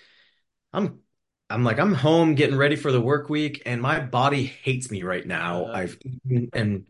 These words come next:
Speaker 1: have had drinks and so much
Speaker 2: Yeah.
Speaker 1: gluttonous activity over the last couple weeks that,
Speaker 2: Yeah.
Speaker 1: uh, I'm like,
Speaker 2: Yeah.
Speaker 1: I'm good. I'm just gonna stay home, but thanks," you know?
Speaker 2: <laughs> Nothing like, by the way, side note, nothing like acknowledging your pain to get you out of a rut. I'm like,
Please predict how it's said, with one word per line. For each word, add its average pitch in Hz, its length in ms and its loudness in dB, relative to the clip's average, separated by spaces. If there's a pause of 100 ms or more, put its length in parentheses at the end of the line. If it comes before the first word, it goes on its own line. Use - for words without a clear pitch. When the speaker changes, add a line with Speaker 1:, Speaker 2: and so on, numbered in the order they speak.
(420)
Speaker 1:
have 107 200 0
had 117 360 -2 (120)
drinks 131 500 2
and 107 140 -2
so - 400 0
much 127 520 0 (520)
Speaker 2:
Yeah. 113 100 -12
Speaker 1:
gluttonous 127 560 2
activity 131 520 0
over 139 120 2
the 139 60 0
last 139 240 0
couple 147 240 -4
weeks 151 260 -4
that, 110 300 -2
Speaker 2:
Yeah. 113 60 4
Speaker 1:
uh, 104 180 2 (1200)
I'm 110 80 -4
like, 104 180 0
Speaker 2:
Yeah. 127 60 0
Speaker 1:
I'm 165 140 0
good. 120 440 2
I'm 127 100 -4
just 131 120 -4
gonna 139 120 -2
stay 123 180 -2
home, 107 260 0
but 98 100 -6
thanks," 107 400 -2
you 101 120 -6
know? 104 200 -4 (160)
Speaker 2:
<laughs> - 300 -16 (840)
Nothing 233 260 -8
like, 175 220 -6
by 143 100 -4
the 170 80 2
way, 135 100 0
side 143 340 -4
note, 110 200 -6
nothing 147 340 -6
like 131 420 -8 (320)
acknowledging 123 760 -4
your 110 140 -6
pain 131 480 -12
to 139 80 -12
get 113 220 -12
you 123 80 -6
out 110 120 -6
of 101 80 -10
a 101 60 -8
rut. 98 280 -8
I'm 110 140 -12
like, 98 340 -12